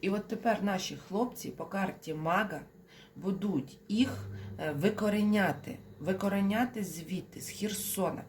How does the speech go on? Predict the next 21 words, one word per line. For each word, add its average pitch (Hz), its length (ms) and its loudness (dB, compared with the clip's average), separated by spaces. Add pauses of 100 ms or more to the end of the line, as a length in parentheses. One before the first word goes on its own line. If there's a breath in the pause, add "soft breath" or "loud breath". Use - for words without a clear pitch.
(380 loud breath)
Вони 196 220 4
дуже 208 320 2
сильно 208 360 4
бояться 180 600 -2 (100)
по 165 100 -4
дев'ятки 185 520 0
мечей. 170 520 -4
Но 196 300 4 (100)
по 240 120 4
правосуддю 214 880 0 (160)
получе 202 560 0 (140)
кожен 170 640 2 (180)
по 175 180 2
правосуддю. 185 880 -2 (540 loud breath)
Тобто, - 380 4 (120)
як 220 260 4
перекладається 180 680 0
карта 165 320 -4
правосуддя? 147 580 -6 (280 loud breath)
Що - 260 6
хотів, 233 500 2